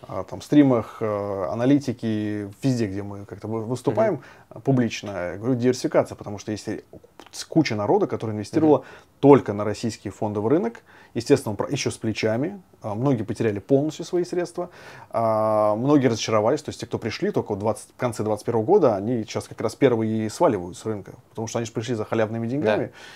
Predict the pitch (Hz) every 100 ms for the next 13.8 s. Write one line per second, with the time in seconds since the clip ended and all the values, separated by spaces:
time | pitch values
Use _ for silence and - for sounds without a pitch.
0 | - 123 123 120 123 135 123 135 196 147
1 | 135 117 117 113 - 117 113 104 113 123
2 | 117 110 - - 277 330 330 - 220 220
3 | 240 262 202 - 202 185 190 180 175 190
4 | 190 233 233 185 160 180 240 262 196 -
5 | 190 160 220 - - - - - _ 120
6 | 123 110 - 117 117 175 220 185 165 170
7 | - 185 - 151 127 123 113 - - -
8 | - 107 98 98 98 98 104 - 123 185
9 | 220 208 - _ - 101 - - 147 147
10 | 117 - - 131 127 127 180 120 107 135
11 | 135 120 143 - 135 120 117 120 160 120
12 | 113 113 - 135 123 107 117 113 120 139
13 | 143 - 123 127 127 107 -